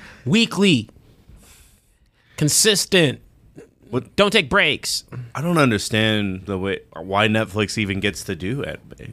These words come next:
Speaker 2: Like, they have Record of Ragnarok. I guess they have the Vinland Saga dub, 'cause I can't even get the dub on Crunchyroll.
Speaker 1: Well, I mean,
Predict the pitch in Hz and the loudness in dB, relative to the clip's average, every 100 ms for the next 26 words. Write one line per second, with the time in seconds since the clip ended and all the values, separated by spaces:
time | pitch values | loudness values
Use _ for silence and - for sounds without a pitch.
0 | - 98 98 110 101 117 139 120 104 92 | -4 -2 2 2 2 2 2 2 2 2
1 | 95 95 95 95 - - _ _ _ - | -2 0 0 -2 -6 -18 _ _ _ -6
2 | 101 135 151 139 110 95 120 151 156 156 | -2 0 2 2 2 -2 0 0 0 2
3 | 160 156 147 139 160 160 127 107 127 156 | 2 2 2 2 2 0 2 2 4 4
4 | 135 120 113 98 90 101 90 87 131 131 | 2 4 2 0 0 0 0 -2 -4 -4
5 | 78 73 62 - - _ _ _ _ - | -6 -4 -6 -10 -18 _ _ _ _ -18
6 | - 180 165 - 233 262 247 226 277 277 | -10 -6 -6 0 4 4 4 2 2 4
7 | 262 240 | 4 4